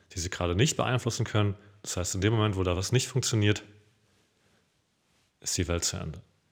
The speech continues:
Und genau diese Selbsterkenntnis zu bekommen, zu verstehen, all diese Dinge, die ich tue, die mir Erfolge bescheren, die sind super,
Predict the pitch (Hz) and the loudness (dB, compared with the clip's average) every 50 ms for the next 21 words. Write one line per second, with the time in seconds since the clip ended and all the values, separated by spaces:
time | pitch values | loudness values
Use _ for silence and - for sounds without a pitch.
0 | _ _ _ _ _ _ _ _ _ _ _ _ _ _ _ _ _ _ _ _ | _ _ _ _ _ _ _ _ _ _ _ _ _ _ _ _ _ _ _ _
1 | - _ - - - 85 101 107 117 123 127 127 117 107 113 135 - - 120 117 | -20 _ -12 -6 2 4 6 8 8 8 8 6 6 6 6 6 6 2 -4 -2
2 | - 117 104 92 107 - - - 92 92 - - 127 107 80 76 87 - - 104 | -2 -2 -2 -2 -2 -2 -2 0 -2 -4 -2 -2 -2 -2 -2 -4 -8 -10 -10 -8
3 | - - - - - 107 113 123 139 131 - - - - _ _ _ _ _ _ | -4 -4 -2 2 6 8 8 8 6 4 0 -10 -20 -20 _ _ _ _ _ _
4 | _ _ _ _ _ _ _ _ _ _ _ _ _ _ _ _ _ _ _ _ | _ _ _ _ _ _ _ _ _ _ _ _ _ _ _ _ _ _ _ _
5 | - 156 156 131 127 117 135 147 139 110 98 98 - - - - 120 104 110 127 | 2 2 4 4 4 4 4 4 4 4 4 2 0 0 -2 0 2 2 4 4
6 | 170 180 - - - _ _ _ _ _ _ _ _ _ _ _ _ _ _ _ | 2 0 -2 -12 -20 _ _ _ _ _ _ _ _ _ _ _ _ _ _ _
7 | _ _ _ _ _ _ _ - - 104 98 98 98 98 95 - - 110 107 107 | _ _ _ _ _ _ _ -4 -2 2 2 4 2 2 2 4 4 6 6 6
8 | 98 90 95 - - 120 117 117 107 120 156 180 - - - - _ _ _ _ | 2 2 2 2 6 6 6 6 6 6 4 4 2 -6 -20 -20 _ _ _ _
9 | _ _ _ _ _ _ _ - - - 101 101 101 92 120 151 - 123 123 160 | _ _ _ _ _ _ _ -14 -6 0 2 2 2 2 0 -2 2 2 2 2
10 | 202 - | 2 -2